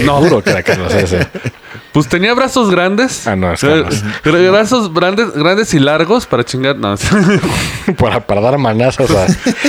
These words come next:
Speaker 2: al pinche erario, ¿no?
Speaker 1: Sí.
Speaker 2: Más que nada.
Speaker 1: Tenía brazos grandes y largos que casi flotaban junto a sus piernas largas.
Speaker 2: O sea, como que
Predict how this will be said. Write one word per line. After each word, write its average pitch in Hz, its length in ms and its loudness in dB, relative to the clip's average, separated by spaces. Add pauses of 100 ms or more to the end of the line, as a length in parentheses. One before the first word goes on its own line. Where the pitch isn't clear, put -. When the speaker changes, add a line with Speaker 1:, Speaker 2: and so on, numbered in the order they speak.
(180)
Speaker 2:
al 107 80 0
pinche 131 240 0
erario, 104 540 2
¿no? 160 180 2 (220)
Speaker 1:
Sí. 165 140 2
Speaker 2:
Más 143 220 2
que 120 140 -2
nada. 202 320 0 (460)
Speaker 1:
Tenía 170 300 0
brazos 214 500 0
grandes 180 480 0
y 156 60 4
largos 170 440 2
que - 180 -4
casi 185 280 -2
flotaban 170 460 0
junto 131 540 -2
a 120 140 -2
sus 123 200 -2
piernas 160 460 0
largas. 156 540 0
Speaker 2:
O 82 60 -8
sea, 90 100 -6
como - 220 -12
que - 100 -18